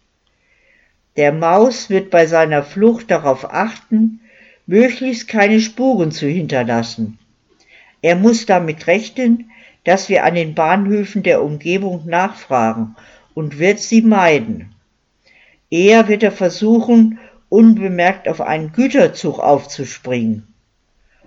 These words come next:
Oder sich an einen Schleppkran anzuhängen, warf Konrad Mattes dazwischen. Auch das wäre eine Möglichkeit, Mattes.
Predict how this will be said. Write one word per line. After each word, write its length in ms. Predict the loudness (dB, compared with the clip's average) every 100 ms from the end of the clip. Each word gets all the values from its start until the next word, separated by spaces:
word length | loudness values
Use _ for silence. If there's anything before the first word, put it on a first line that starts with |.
| _ _ _ -2
Oder 240 | 2 2
sich 260 | 0 -4 -4
an 140 | -2
einen 280 | -4 -4 -6
Schleppkran 720 | -4 0 0 -2 -4 -2 -2
anzuhängen, 920 | -4 -4 -4 -6 -2 -2 -2 -6 -8 _ _ _
warf 300 | 0 0 -4
Konrad 500 | -4 -2 0 -2 0
Mattes 400 | -2 -2 -4 -6
dazwischen. 800 | -4 -4 -8 -10 -8 -8 -10 -14 _ _ -20 -20 -20 -20 _ -20 -20 _ _ _
Auch 240 | -4 -4 -2
das 400 | 0 0 0 0
wäre 300 | 2 2 0
eine 200 | 0 -2
Möglichkeit, 880 | -2 -4 -4 -10 -12 -4 -2 -2 -2
Mattes. 580 | -4 -4 -8 -12 -16